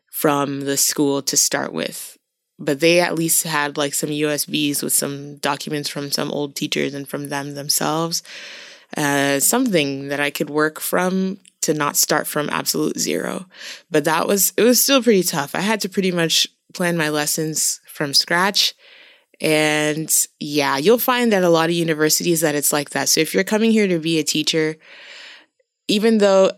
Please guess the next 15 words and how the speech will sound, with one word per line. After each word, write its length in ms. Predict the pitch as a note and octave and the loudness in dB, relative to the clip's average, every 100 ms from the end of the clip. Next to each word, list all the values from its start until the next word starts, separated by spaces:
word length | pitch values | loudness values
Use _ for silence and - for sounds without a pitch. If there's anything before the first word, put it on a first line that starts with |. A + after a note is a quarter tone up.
| _ | _
you 180 | F#3 G3 | 2 4
would 100 | F3 | 4
think 260 | - F3 | 2 0
at 140 | E3+ D#3+ | 0 0
the 60 | |
university 640 | D#3 D#3+ D3+ D#3 D#3 E3 D#3 | 0 0 2 2 0 0 0
level 320 | D3 D3+ D#3 | 0 0 0
there 160 | D3 | 0
would 160 | C#3+ C#3 | -2 -2
be 120 | D#3 | 0
a 60 | C#3+ | 0
certain 320 | - D3+ D3+ | 0 -2 -2
level 260 | C#3+ C#3+ C#3+ | -4 -6 -6
of 100 | C3+ | -6
organization, 920 | D3 D3 C#3+ C#3+ C#3+ - C#3+ C#3+ C#3+ | -6 -6 -6 -4 0 0 -2 -6 -8